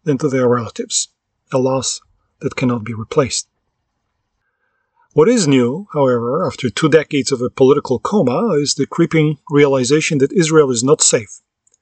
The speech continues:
and that the resulting sense of this insecurity is not as widely shared globally as, uh, we would have hoped.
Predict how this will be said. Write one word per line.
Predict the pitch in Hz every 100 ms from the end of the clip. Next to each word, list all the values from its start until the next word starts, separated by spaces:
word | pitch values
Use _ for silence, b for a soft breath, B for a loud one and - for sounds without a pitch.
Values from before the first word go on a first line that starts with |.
| b b b b _
and | 131
that | 139 123
the | 127
resulting | 123 131 151 151
sense | 139 143 135 -
of | 139 120 117
this | 135 - - - _ _
insecurity | 143 - - - 190 139 127
is | 127 113
not | 160 220 240
as | 135
widely | 135 147 143 131
shared | - 135 131 117
globally | 123 160 113 117 135 135
as, | 120 - 139
uh, | 120
we | 120
would | 123 123
have | 120
hoped. | - 175 - -